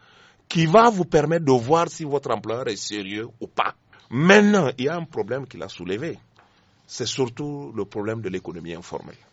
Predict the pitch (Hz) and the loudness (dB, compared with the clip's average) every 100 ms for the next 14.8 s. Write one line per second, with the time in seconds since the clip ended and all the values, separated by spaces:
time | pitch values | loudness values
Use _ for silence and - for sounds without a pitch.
0 | _ - - 110 - 143 143 113 104 104 | _ -12 -4 -4 0 0 0 0 -6 -6
1 | 117 110 135 254 - 285 208 160 156 151 | -6 -6 0 0 0 0 0 -2 -8 -10
2 | - 113 104 101 113 143 - _ - 104 | -8 -8 -8 -8 -10 -12 -16 _ -10 -6
3 | - 277 262 208 - 147 135 135 95 113 | -2 0 0 -4 -6 -8 -8 -8 -8 -10
4 | 151 _ 123 117 113 92 90 90 - 113 | -14 _ -8 -8 -10 -12 -14 -16 -20 -16
5 | - 92 - 85 82 87 92 98 90 123 | -14 -12 -12 -12 -12 -14 -14 -12 -8 -6
6 | 185 196 - _ _ 104 101 101 98 107 | -6 -8 -12 _ _ -10 -8 -10 -12 -14
7 | - _ _ _ 90 110 143 170 185 - | -18 _ _ _ -8 -4 -2 -4 -8 -14
8 | _ _ _ - 104 104 - - - 131 | _ _ _ -14 -10 -10 -8 -10 -4 -2
9 | 117 107 - - 87 80 82 76 - 78 | -2 -4 -10 -14 -14 -10 -12 -12 -16 -18
10 | - _ _ _ - 123 117 120 113 117 | -18 _ _ _ 0 2 2 0 0 -2
11 | 156 202 - _ _ - 113 160 156 120 | -4 -6 -12 _ _ -14 -4 -2 0 -2
12 | - 123 156 104 95 82 196 - - 117 | -2 -6 -6 -8 -6 4 4 4 -6 -8
13 | 92 98 98 90 87 87 87 95 85 92 | -6 -6 -6 -6 -6 -4 -2 -2 -4 -8
14 | 90 - - 82 80 - - - | -10 -12 -12 -12 -14 -16 -18 -20